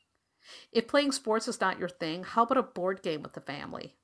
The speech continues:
By the way, if you want to ever see me get competitive and, uh, really aggravated, bring out <laughs> Scrabble. I always lose because for some reason, I get nothing but E I E I O.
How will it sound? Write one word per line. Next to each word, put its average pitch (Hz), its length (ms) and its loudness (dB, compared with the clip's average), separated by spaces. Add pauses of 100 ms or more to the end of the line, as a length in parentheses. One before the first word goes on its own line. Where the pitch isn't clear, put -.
(800)
By 208 140 4
the 220 80 4
way, 214 100 6
if 190 140 2
you 214 80 0
want 247 120 4
to 233 60 4
ever 220 140 2
see 208 180 -4
me 190 140 -2
get 202 160 -4
competitive 196 680 -2
and, 165 320 -2 (480)
uh, 151 400 4
really 208 340 6
aggravated, 220 680 2
bring 202 180 4
out 208 160 6
<laughs> - 0 -
Scrabble. 185 880 4 (520)
I 185 180 4 (100)
always 233 420 10
lose 175 340 2
because 190 340 -2
for 190 120 -6
some 190 300 2
reason, 170 500 -2 (460)
I 202 200 10
get 233 220 2
nothing 190 320 0
but 165 300 2 (140)
E 226 240 -2
I 196 280 4
E 196 340 -2
I 180 320 2
O. - 340 -2